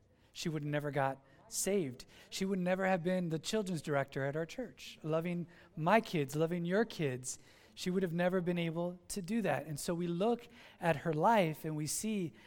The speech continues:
how God had been orchestrating everything from the beginning. And I, I just believe that some of you here today, because of her story, you're gonna put your trust in God.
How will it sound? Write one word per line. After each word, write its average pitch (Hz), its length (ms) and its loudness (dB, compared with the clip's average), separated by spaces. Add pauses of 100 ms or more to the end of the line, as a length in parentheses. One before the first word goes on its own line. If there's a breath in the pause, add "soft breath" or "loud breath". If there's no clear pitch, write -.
(120)
how 165 180 2
God 160 580 4 (340 loud breath)
had 160 240 2
been 151 160 0 (120)
orchestrating 151 720 -2 (120)
everything 180 760 -2 (320 soft breath)
from 160 180 -2
the 156 80 -4
beginning. 165 420 -2
And 156 140 -4
I, 202 220 -4
I 214 200 -4
just 233 220 -6
believe 151 360 -4 (480 loud breath)
that 156 400 4 (220)
some 240 260 0
of 240 100 0
you 233 120 0
here 247 300 -2
today, 151 440 -4 (300 soft breath)
because 220 360 0
of 208 100 -4
her 208 200 -6
story, 170 680 -4 (540 soft breath)
you're 185 260 0
gonna 226 180 -4
put 208 200 -6
your 208 100 -2
trust 208 340 -8
in 220 100 -6
God. 214 300 -8